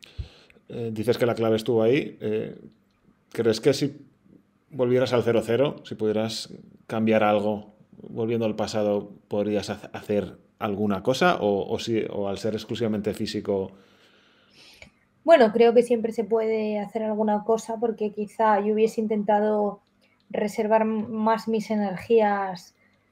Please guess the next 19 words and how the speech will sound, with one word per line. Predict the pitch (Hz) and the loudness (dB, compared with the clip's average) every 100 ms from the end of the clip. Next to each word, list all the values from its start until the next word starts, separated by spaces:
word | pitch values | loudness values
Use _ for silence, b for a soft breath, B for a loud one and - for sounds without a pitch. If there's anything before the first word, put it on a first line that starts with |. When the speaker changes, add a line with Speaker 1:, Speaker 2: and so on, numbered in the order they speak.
| _ _ - | _ _ -4
Speaker 2:
no | 214 240 | 2 4
siendo | 240 233 220 | 4 2 2
tan | 214 214 | 2 4
intensa | 208 202 233 208 220 196 | 2 4 4 4 -2 -2
en | 190 | -2
la | |
defensa | 190 180 233 240 - 208 202 | -4 0 0 0 -2 0 0
o | 185 180 175 | 2 0 -2
atacando | 180 175 214 214 | -4 -2 0 0
de | 208 | -2
otra | 202 196 | -2 -4
manera, | 220 214 220 196 196 - | 0 2 2 2 -2 -12
quizá | - 202 208 208 | -8 -2 2 2
Speaker 1:
Ujú. | 202 | 0
Speaker 2:
haciéndolo | 220 220 | -2 0
un | 208 | 0
poco | 208 220 | -2 -2
distinto, | 202 185 - 226 208 - - | -2 -4 -2 -2 0 -6 -6
pero, | 185 185 180 170 165 175 | -4 -2 -2 -4 -4 -8